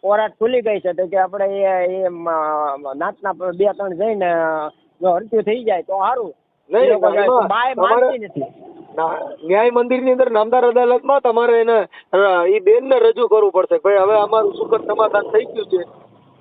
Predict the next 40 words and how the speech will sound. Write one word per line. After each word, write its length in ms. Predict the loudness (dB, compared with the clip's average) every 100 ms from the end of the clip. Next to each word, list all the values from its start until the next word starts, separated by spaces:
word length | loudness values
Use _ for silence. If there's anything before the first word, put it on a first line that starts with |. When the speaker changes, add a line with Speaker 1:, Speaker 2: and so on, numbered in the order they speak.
| _
Speaker 1:
હમ. 240 | -14 -12 -12 -14 _ _ _
Speaker 2:
તો 100 | 0
Speaker 1:
હા, 80 | 0
Speaker 2:
થાય, 280 | 0 -2 -2
Speaker 1:
ઈ 100 | -4
તો 100 | -2
Speaker 2:
તમારી 300 | 0 0 -2
Speaker 1:
કરી 140 | -2
Speaker 2:
કીધે 140 | -4 0
ન 20 |
Speaker 1:
નાખે. 200 | 2 2
Speaker 2:
થાય. 160 | -2 -10 _ _ _ _ _ _
Speaker 1:
ના, 240 | -6 -6
ના, 160 | -4 -6
મારી 300 | -4 -6 -6
કીધે 260 | -6 -4 -2
તો 120 | -2
હું 420 | -2 -4 -4 -2
તો 100 | -2
કોઈનો 380 | -4 -6 -6 -6
ન 160 | -6
થાય, 200 | -6 -6
એનો 180 | -4 -4
તાકાત 340 | -2 -2 -2 -4
નથી. 220 | -8 -12 _ _
પણ 160 | -2 -2
આ 300 | -4 -4 -4
જે 240 | -4 -4
છે 120 | -4
ને 180 | -6 -6
એના 180 | -6 -6
જે 100 | -4
આ 260 | 0 -2
નામદાર 500 | -4 -6 -8 -4 -6
કોલાટથી 480 | -4 -2 -2 -4 -6
એ 200 | -2 -2
લોકોએ 300 | -2 -2 -4
આપણને 440 | -4 -6 -6 -4 -2
બોલાવ્યા 460 | -2 0 -2 -4
છે. 80 | -8